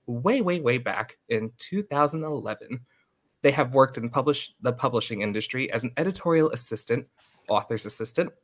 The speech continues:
publicist, and art director.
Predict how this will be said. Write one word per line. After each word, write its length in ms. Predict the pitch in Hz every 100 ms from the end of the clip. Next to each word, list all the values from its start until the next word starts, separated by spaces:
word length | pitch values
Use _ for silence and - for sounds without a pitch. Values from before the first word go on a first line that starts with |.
| _ _ -
publicist, 600 | 107 113 - 185 - - _ _ -
and 180 | 110 113
art 220 | 190 262
director. 560 | - 110 92 - 69